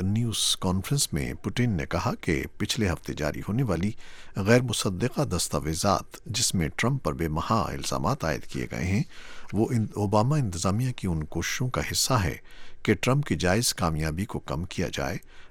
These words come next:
باوجود کہ انہوں نے بھرپور فتح حاصل کی ہے۔ پوٹن نے دستاویز میں لگائے گئے الزامات کو لغو قرار دیا۔ نومنتخب صدر ڈونلڈ ٹرمپ نے دعویٰ کیا ہے کہ وہ امریکہ کو تبدیل کرنے کے لیے بڑی تبدیلیاں لائیں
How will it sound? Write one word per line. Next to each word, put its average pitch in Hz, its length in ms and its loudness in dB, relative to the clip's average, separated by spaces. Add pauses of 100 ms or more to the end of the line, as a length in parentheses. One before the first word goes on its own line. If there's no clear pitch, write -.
(100)
باوجود 98 440 2 (100)
کہ - 100 -4
انہوں 80 180 0
نے 73 60 -2
بھرپور 87 440 -4
فتح - 360 -4 (120)
حاصل 87 240 -2
کی - 260 -8 (100)
ہے۔ 52 80 -6 (760)
پوٹن 160 280 4
نے 123 220 6
دستاویز 113 640 2
میں 80 100 0
لگائے 95 400 0
گئے 80 120 2
الزامات 82 520 -4
کو 69 180 -4
لغو 87 520 0
قرار 64 240 -4 (140)
دیا۔ 50 160 -6 (1800)
نومنتخب 160 500 6
صدر 175 220 6
ڈونلڈ 143 340 6
ٹرمپ 175 280 2
نے 123 60 2
دعویٰ 123 300 6
کیا 110 320 4
ہے 139 120 2
کہ - 140 -2
وہ 107 100 4
امریکہ 104 360 2
کو - 140 -4
تبدیل 101 380 0
کرنے 107 340 0
کے - 120 -2
لیے 76 160 -2
بڑی 110 260 0
تبدیلیاں 82 580 -2
لائیں 62 280 -2